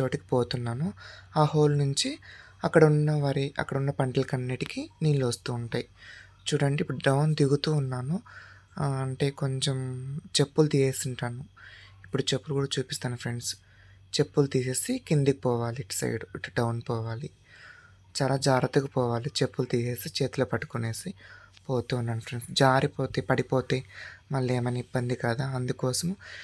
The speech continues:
జాగ్రత్తగా కెమెరా పట్టుకున్న పక్క జాగ్రత్త దిగుతున్నాను ఫ్రెండ్స్. ఇప్పుడు చూపిస్తున్న ఈ హోల్ ద్వారానే నీళ్ళు వస్తూ ఉంటాయి.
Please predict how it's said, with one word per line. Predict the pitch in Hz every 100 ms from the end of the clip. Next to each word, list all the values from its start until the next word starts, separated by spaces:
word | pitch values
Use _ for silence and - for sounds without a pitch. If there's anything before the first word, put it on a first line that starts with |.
| - - - 147
జాగ్రత్తగా | 139 131 - 147 147
కెమెరా | 147 123 127
పట్టుకున్న | 127 123 - - 120
పక్క | 117 131 - 180 240 - - - - _ 143
జాగ్రత్త | 131 127 123 151
దిగుతున్నాను | 135 120 - 120 120
ఫ్రెండ్స్. | - 123 117 117 - - - - _ _ _ _ _ _
ఇప్పుడు | 156 151 143 143
చూపిస్తున్న | 139 147 - 139 139
ఈ | 139 131
హోల్ | 131 139 131 135
ద్వారానే | 127 120 123 123 190 262 - - - -
నీళ్ళు | 151 151 139
వస్తూ | 123 - 135
ఉంటాయి. | 135 123 117 123